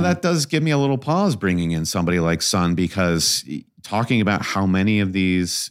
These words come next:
Speaker 2: mids, appealing mids there are, from Mason Mount to
Speaker 1: Yep.
Speaker 2: Saka, uh, to Luis Diaz on three great teams who will probably s-, be scoring lots of points. And
Speaker 1: Yeah.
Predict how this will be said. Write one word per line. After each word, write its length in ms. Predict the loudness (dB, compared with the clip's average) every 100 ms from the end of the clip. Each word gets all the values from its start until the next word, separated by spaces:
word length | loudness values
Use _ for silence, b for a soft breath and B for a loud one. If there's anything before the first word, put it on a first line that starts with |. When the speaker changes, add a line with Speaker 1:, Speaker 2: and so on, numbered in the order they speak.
| -6
Speaker 2:
mids, 480 | -2 2 2 0 -4
appealing 480 | -6 -2 0 2 2
mids 280 | 0 -2 -2
there 240 | 0 0
are, 320 | 0 0 -2
from 280 | -4 -4 -2
Mason 360 | -2 -2 0 0
Mount 380 | 2 0 -2 -6 _ _ _ -12
to 60 |
Speaker 1:
Yep. 80 | -6
Speaker 2:
Saka, 720 | -2 0 -2 -2 -2 -2 -4 -10 _ _ _ _
uh, 420 | -4 -2 -2 -4 -6 -8
to 260 | -2 0 0
Luis 340 | 0 0 -2
Diaz 500 | -2 -2 -2 -6 -12 -12
on 140 | -12
three 200 | -4 -4
great 300 | 0 0 -2
teams 440 | -4 -6 -6 -8 -8
who 120 | -6
will 120 | -6
probably 400 | -4 -4 -2 -4
s-, 160 | -8 -10
be 160 | -12
scoring 360 | -12 -4 -2 -2
lots 220 | -4 -8
of 120 | -12 -6
points. 280 | -4 -2 -6
And 100 |
Speaker 1:
Yeah. 100 | -8